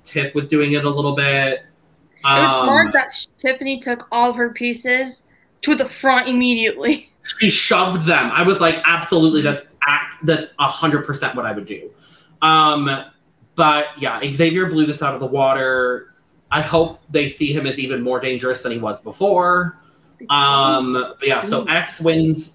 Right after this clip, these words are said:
Speaker 1: the veto that realistically he didn't need to win, but he did. Um, he does decide to take himself off the block, and we get a little bit more strategizing before we see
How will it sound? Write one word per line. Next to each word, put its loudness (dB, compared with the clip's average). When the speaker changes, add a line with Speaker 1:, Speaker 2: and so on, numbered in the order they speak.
Speaker 1:
the -6
veto 0
that -2
realistically 2
he 2
didn't 2
need -2
to -8
win, -6
but -14
he -12
did. -2
Um, 2
he -6
does 0
decide -4
to -20
take -6
himself -4
off -6
the -14
block, 0
and -2
we -2
get 0
a 0
little 0
bit -4
more -2
strategizing -4
before -4
we -6
see -6